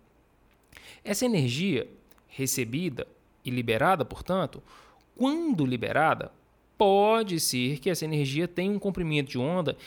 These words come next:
que varie entre quatrocentos e setecentos nanômetros.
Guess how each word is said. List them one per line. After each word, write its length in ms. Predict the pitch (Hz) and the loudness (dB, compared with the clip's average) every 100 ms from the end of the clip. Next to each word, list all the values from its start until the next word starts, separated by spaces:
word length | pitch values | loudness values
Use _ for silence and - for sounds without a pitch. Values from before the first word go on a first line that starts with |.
| - - | -20 -6
que 140 | 175 | -2
varie 500 | 175 196 160 156 139 | 2 2 2 0 0
entre 320 | 139 135 127 - _ | 0 -2 -8 -16 _
quatrocentos 840 | - 117 113 143 - 156 190 220 - | -2 -2 -2 -4 -4 -2 -6 -6 -8
e 80 | 208 | -4
setecentos 540 | - 196 196 175 160 | -4 -4 -4 -6 -6
nanômetros. 600 | 196 196 123 113 - - | -6 -4 -4 -6 -10 -14